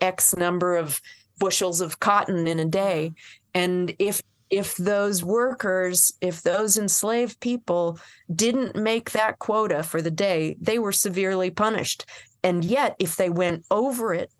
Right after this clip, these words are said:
Speaker 1: they were gonna make everybody else's, all their friends and their life miserable
Speaker 2: Right.
Speaker 1: from then on, because then it was a new height that you were supposed to meet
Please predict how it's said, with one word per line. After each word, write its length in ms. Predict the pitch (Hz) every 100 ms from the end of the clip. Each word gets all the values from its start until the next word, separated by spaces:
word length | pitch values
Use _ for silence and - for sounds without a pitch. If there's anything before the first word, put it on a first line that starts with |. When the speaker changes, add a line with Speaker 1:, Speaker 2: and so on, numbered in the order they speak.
| -
Speaker 1:
they 160 | 190
were 120 | 202 196
gonna 200 | 202 196
make 340 | 202 208 208
everybody 520 | 208 196 214 196 202
else's, 460 | 208 254 - 208 160
all 180 | 190 208
their 140 | 208
friends 540 | - 247 269 262 233 -
and 220 | 196 196
their 180 | 240 262
life 380 | 208 185 185 196
miserable 460 | 190 180 185 180
Speaker 2:
Right. 80 | 175
Speaker 1:
from 160 | 196 180
then 200 | 180 175
on, 280 | 180 185
because 400 | 180 190 196 190 170 _ _ _ 170
then 240 | 220 220
it 80 | 240
was 180 | 208 196
a 40 |
new 640 | 202 202 214 233 240 240 - -
height 440 | - 226 226 -
that 120 | 190
you 100 | 196
were 100 | 185
supposed 460 | 190 185 190 190 -
to 60 | 196
meet 340 | 196 214 165